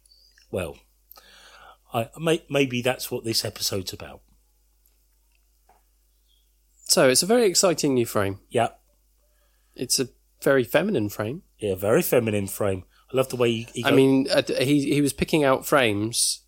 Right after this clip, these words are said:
Speaker 1: Mm.
Speaker 2: uh, on the side of the store with a lot of pictures of women.
Speaker 1: He obviously
Speaker 2: Uh,
Speaker 1: he
Speaker 2: not really,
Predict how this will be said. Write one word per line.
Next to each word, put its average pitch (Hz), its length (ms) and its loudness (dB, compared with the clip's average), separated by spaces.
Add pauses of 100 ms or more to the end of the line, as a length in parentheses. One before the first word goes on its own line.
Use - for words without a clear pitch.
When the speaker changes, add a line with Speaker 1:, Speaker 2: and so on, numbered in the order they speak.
Speaker 1:
Mm. 107 240 -10 (460)
Speaker 2:
uh, 123 200 2
on 131 140 0
the 117 60 0
side 143 240 4
of 123 80 -2
the 123 80 -4
store 139 240 2
with 139 100 0
a - 20 0
lot 233 100 0
of - 80 -6
pictures 240 280 -6
of 233 80 -4
women. 139 400 -4 (1040)
Speaker 1:
He 151 100 0
obviously 143 320 0
Speaker 2:
Uh, 240 200 -2
Speaker 1:
he - 100 -2
Speaker 2:
not 233 140 0
really, 202 380 0